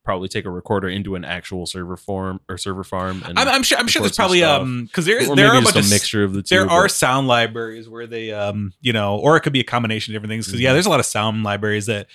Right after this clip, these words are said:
Speaker 2: are standard that people use to pull those kinds of sounds from. Or you
Speaker 1: Mm-hmm.
Speaker 2: just get creative. Like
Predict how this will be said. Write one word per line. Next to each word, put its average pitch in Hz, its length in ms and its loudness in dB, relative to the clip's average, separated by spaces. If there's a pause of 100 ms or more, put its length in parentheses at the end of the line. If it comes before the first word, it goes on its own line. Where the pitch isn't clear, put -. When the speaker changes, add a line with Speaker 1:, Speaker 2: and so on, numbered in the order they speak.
(140)
Speaker 2:
are 120 120 0
standard 104 340 -6
that 98 140 -8
people - 200 -8
use 101 280 -6
to 107 100 -8
pull 104 320 -10
those 98 140 -10
kinds 104 200 -6
of 98 60 -8
sounds 104 300 -6
from. 104 240 -4 (280)
Or 202 80 2
you 269 80 4
Speaker 1:
Mm-hmm. 226 60 -2
Speaker 2:
just - 180 0
get 160 160 -2
creative. 160 300 2
Like 127 240 0